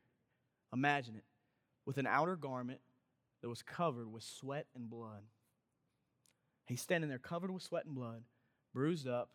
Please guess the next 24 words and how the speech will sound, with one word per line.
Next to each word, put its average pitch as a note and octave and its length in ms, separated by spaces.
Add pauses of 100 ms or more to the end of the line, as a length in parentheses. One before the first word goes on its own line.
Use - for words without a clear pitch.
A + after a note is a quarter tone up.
(120)
His A#2+ 120
face D#3+ 240
is D3+ 100
all C3+ 140
bruised B2 320
from C3 80
being A#2+ 180
hit B2+ 180
by C#3+ 100
the C#3 80
priests. B2+ 360 (220)
Jesus D3 280
probably D3+ 420
still D3+ 200
had C#3 200
spit E3+ 360
in D#3 80
his B2 120
beard B2+ 340 (1400)
from C3+ 120
people C#3+ 220
spitting D#3+ 300
on A#2+ 140
him. C#3 80